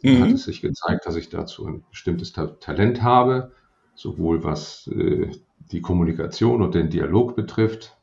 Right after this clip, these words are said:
Speaker 1: Ich glaube ja, dass, äh, der überwiegende Teil von vertrieblicher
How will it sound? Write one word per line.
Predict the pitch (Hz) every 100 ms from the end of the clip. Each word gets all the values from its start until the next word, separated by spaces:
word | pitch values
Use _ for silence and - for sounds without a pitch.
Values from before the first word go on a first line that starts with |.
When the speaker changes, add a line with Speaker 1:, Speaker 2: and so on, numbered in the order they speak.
| _ _ _
Speaker 1:
Ich |
glaube | 82 78 78
ja, | -
dass, | - - - - 104
äh, | 98 101 - _ _ - _ -
der | 85
überwiegende | 95 104 90 87 87 82
Teil | 92 90 90
von | 90 85
vertrieblicher | 87 - 101 - 85 82